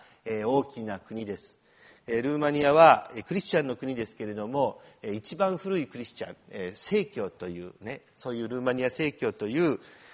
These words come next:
えー、まあ、いわゆる使徒行伝の時代からですよ。使徒の教会が、えー、終わって、その使徒行伝が終わって、最初に、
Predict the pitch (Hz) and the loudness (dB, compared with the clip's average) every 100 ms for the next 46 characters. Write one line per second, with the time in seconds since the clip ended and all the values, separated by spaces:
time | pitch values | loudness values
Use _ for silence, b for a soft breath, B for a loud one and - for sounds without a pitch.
0 | B 107 101 110 98 85 104 101 98 - | B -6 -4 0 -2 -4 -10 -6 -6 -6
1 | - 233 233 254 143 101 87 82 90 82 | -6 -4 -2 -4 -4 -6 -10 -12 -12 -12
2 | - 85 85 80 - 143 160 - - 190 | -14 -16 -16 -20 -12 -12 -12 -18 -6 -6
3 | 156 - 147 143 - 131 131 135 95 B | -6 -6 -6 -4 -2 -2 2 2 2 B
4 | B B _ 101 110 131 - - _ 131 | B B _ -2 2 2 0 -20 _ -4
5 | - - 127 120 - 143 147 139 127 120 | -4 -10 -8 -6 -4 0 0 0 -2 0
6 | 131 131 - 131 - 214 254 - 240 233 | 0 -2 -6 -8 -2 -2 -2 -4 -6 -2
7 | 262 170 - | 2 0 -2